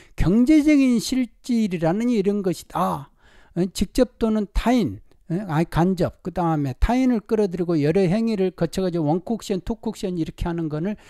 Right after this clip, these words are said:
전부 다가 하나의 행위로 내가 봐가지고 한 사람이 하는 걸로 해버리겠다라는 식으로 너무 쉽게 적어놔버린 <laughs> 거예요.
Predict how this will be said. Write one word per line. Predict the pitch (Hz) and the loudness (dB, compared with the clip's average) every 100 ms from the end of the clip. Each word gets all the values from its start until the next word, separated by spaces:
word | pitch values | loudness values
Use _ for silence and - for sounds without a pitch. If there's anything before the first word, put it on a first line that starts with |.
| - - | -20 -6
전부 | 180 220 | -2 0
다가 | 214 190 - | 0 -2 -4
하나의 | - 254 302 240 | -2 2 4 4
행위로 | 247 233 202 | 2 0 -2
내가 | 165 156 | -2 -4
봐가지고 | - 147 147 143 151 - | -2 -4 -2 -2 -4 -6
한 | 226 254 | -4 0
사람이 | 269 269 240 | 2 2 0
하는 | 170 202 185 | -2 -4 -4
걸로 | 165 160 | -2 -2
해버리겠다라는 | 151 170 147 139 - - 160 135 - - - _ - 185 254 | -4 -4 -6 -8 -12 -10 -8 -8 -12 -20 -20 _ -4 0 0
식으로 | 240 233 208 170 | 0 0 -2 2
너무 | 233 302 311 | 4 6 4
쉽게 | - - - 202 | 0 -8 -4 -4
적어놔버린 | 165 165 170 139 131 131 | -4 -6 -4 -4 -4 -6
<laughs> | - - - - | -6 -4 -4 -4
거예요. | 185 | -8